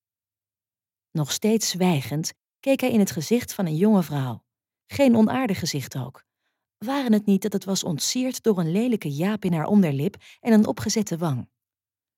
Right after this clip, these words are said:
"Oh, pardon, ik, eh, ik zag het verlichte bordje, dus ik dacht dat je open was." "We zijn ook open, maar gezien het weer had ik alleen niet verwacht dat er nog iemand zou komen.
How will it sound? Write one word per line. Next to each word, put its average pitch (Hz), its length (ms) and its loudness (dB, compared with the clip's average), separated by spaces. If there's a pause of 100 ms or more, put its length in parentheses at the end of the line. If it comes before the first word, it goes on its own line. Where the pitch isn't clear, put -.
(680)
"Oh, 269 220 -4
pardon, 240 380 4
ik, 196 200 -2
eh, 202 320 -2 (160)
ik - 140 -8
zag 240 160 -4
het - 140 -8
verlichte 202 380 0
bordje, 214 460 2 (280)
dus - 160 -2
ik 277 100 0
dacht 285 140 0
dat 214 160 4
je 190 100 0
open 254 280 2
was." 143 360 -2 (1120)
"We 214 100 0
zijn 220 260 8
ook 143 100 0
open, 135 380 0 (300)
maar 220 180 4
gezien 208 240 6
het 180 140 4
weer 208 220 4
had 196 120 2
ik 190 120 -2
alleen 180 180 4
niet 185 160 4
verwacht 180 320 0
dat 170 120 -4
er 175 60 -4
nog 156 140 -4
iemand 165 300 0
zou 135 160 -2
komen. 196 440 0